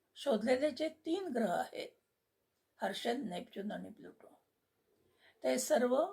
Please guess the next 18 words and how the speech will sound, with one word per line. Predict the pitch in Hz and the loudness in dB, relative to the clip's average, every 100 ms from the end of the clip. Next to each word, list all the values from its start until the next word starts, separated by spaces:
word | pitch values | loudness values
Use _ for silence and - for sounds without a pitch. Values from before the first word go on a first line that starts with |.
| - | -4
मिळून | 220 202 208 - - _ _ _ _ _ _ _ _ _ 226 | 0 0 0 -4 -16 _ _ _ _ _ _ _ _ _ 2
बारा | 208 185 214 247 | 6 8 8 8
ग्रह | 202 - 170 - _ _ _ _ _ _ _ _ | 4 -2 -4 -8 _ _ _ _ _ _ _ _
या | 240 220 | 2 2
सूर्यमालिकेत | 220 185 175 156 151 156 - | 4 0 0 -2 -4 -10 -10
आहेत. | - 160 - _ _ _ _ _ _ _ _ _ _ _ | -10 -10 -16 _ _ _ _ _ _ _ _ _ _ _
मूळचे | 220 220 214 220 196 | 2 4 4 2 2
झाले | 170 170 165 165 | -2 -6 -4 -8
सूर्य, | 277 262 339 | -8 -4 -2
चंद्र | 339 349 202 185 156 - | 0 -2 -2 -2 -4 -4
दोनच, | 220 190 165 - - - _ _ _ _ _ _ _ _ _ _ _ 285 | -4 -4 -4 -10 -14 -18 _ _ _ _ _ _ _ _ _ _ _ 2
नंतर | 302 302 359 214 - - _ _ _ 233 | 2 6 8 8 6 -10 _ _ _ -4
बुध, | 254 214 294 302 - _ _ | 0 6 6 6 2 _ _
शुक्र, | - 277 220 277 233 220 - _ _ _ _ _ - | -8 -6 0 6 6 6 0 _ _ _ _ _ 4
मंगळ, | 214 214 214 208 233 - _ _ _ _ | 6 8 10 10 8 -4 _ _ _ _
गुरु | - 226 214 220 - | 0 4 4 2 -2
आणि | - 190 | -2 -2
शनी | 180 180 160 156 | -2 -4 -4 -8